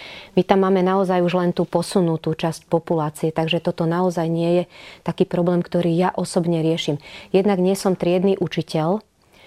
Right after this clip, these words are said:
takže ja nedochádzam do kontaktu s rodičmi na rodičovských združeniach a nejakým spôsobom za mnou rodičia ani nechodievajú, že riešiť nejaké problémy, čo som aj, aj rada, lebo si hovorím, že nemám,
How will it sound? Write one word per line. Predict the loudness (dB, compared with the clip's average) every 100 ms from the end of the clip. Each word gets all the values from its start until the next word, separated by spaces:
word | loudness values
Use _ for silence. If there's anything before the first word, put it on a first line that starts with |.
| -20 -20 -20 -2
takže | 0 2 2
ja | 4
nedochádzam | 2 2 0 0 0 0 0 2
do | 0
kontaktu | 2 0 0 -4 0 0
s | 2
rodičmi | 0 0 0 0
na | 2
rodičovských | 0 0 -2 -2 -2 -4 -4
združeniach | 0 0 2 0 0 -4 -12 -20 -20 -20 -10
a | 0 2
nejakým | 4 2 0
spôsobom | 0 -2 -2 0 2 2
za | 2 2
mnou | 4 2 -2 _ _
rodičia | 0 2 2 0 0 0
ani | 2 2 4
nechodievajú, | 2 2 0 2 2 2 0
že | 0 0
riešiť | 0 0 0 0 0
nejaké | 0 0 -2 -4
problémy, | -2 0 0 0 0 -2 -8 -20 -20 -12
čo | -4 0
som | 2 2
aj, | 2 0 0 -2
aj | 0 2
rada, | 2 2
lebo | 2 0
si | 2
hovorím, | 2
že | 2 2
nemám, | 2 2 0